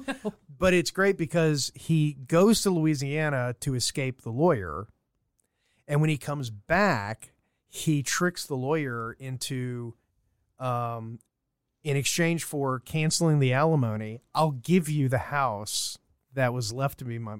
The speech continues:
Speaker 2: by my great aunt."
Speaker 1: Oh, wow.
Speaker 2: And it's a toxic waste dump that's worthless.
Speaker 1: Love it.
Speaker 2: Uh, so, yeah, so that, that comes back in,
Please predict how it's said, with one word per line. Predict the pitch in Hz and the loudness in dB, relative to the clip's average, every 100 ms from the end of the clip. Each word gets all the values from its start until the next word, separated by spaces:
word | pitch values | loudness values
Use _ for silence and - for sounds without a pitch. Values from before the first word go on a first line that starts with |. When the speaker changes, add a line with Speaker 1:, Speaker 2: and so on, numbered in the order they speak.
| - | -8
Speaker 2:
by | 135 120 | -4 -4
my | 113 | -4
great | 113 101 107 131 | -8 -8 -6 0
aunt." | 180 160 156 151 | 2 2 0 -4
Speaker 1:
Oh, | 151 147 | -6 -8
wow. | 143 147 143 143 | -10 -10 -12 -6
Speaker 2:
And | 147 135 | -2 -2
it's | 117 | -2
a | |
toxic | 131 127 107 123 - | -4 -4 -4 -8 -8
waste | 131 131 - | -4 -4 -4
dump | 107 98 | -6 -10
that's | 101 - | -10 0
worthless. | 214 208 120 110 120 - | 2 2 -2 -4 -4 -8
Speaker 1:
Love | - 143 | -12 -16
it. | 135 127 _ - | -16 -20 _ -8
Speaker 2:
Uh, | 127 110 107 110 | -6 -4 -4 -6
so, | 110 - 135 | -2 2 4
yeah, | 151 185 107 | 4 4 2
so | - 143 | -2 0
that, | 160 156 | 0 0
that | 151 | -4
comes | - 147 | 0 -2
back | 123 127 117 - | 0 -2 -2 -8
in, | 110 107 101 | -12 -10 -10